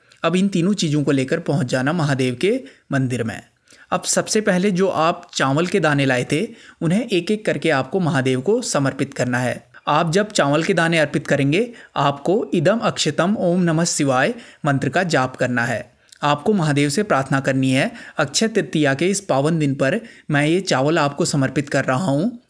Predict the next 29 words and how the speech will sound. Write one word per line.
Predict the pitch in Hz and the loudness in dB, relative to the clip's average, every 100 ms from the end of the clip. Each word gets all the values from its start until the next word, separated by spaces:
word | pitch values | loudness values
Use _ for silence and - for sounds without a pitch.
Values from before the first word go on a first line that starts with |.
| - | -4
आप | 147 175 214 | -2 0 0
मेरी | 214 | 2
मनोकामना | 190 147 143 143 131 139 | 2 0 0 0 2 0
पूर्ण | 139 139 165 | 0 0 0
जरूर | 165 139 131 131 | 0 0 0 0
करना।" | 131 113 120 - - - - | -2 -4 -8 -12 -20 -16 -4
इदम | 156 180 190 | -2 0 0
अक्षतम | 147 151 143 170 - | -2 -2 0 0 0
ओम | 180 151 | 0 0
नमः | 165 135 135 | 2 2 0
शिवाय | 139 135 123 120 | 0 0 0 0
का | 175 247 | 0 -2
जाप | 160 135 127 | 0 0 0
करते | - - - | -4 -6 -6
हुए | 185 117 123 - - | -6 -6 -8 -18 -4
चावल | 143 131 131 | 0 2 2
के | 147 | 2
दाने | 131 135 233 | 2 2 2
समर्पित | 233 160 135 131 220 | 0 0 0 0 -4
कर | - 156 | 0 -2
देना। | 123 120 117 - - | 0 -4 -4 -10 -2
चावल | 135 147 190 | 0 2 2
के | 196 | 2
दाने | 180 180 | 2 2
अर्पित | 202 165 165 185 | 0 0 0 0
करने | 175 170 175 | 0 2 0
के | 175 | 2
बाद | 170 165 | 2 2
अब | 196 185 233 | 2 0 -2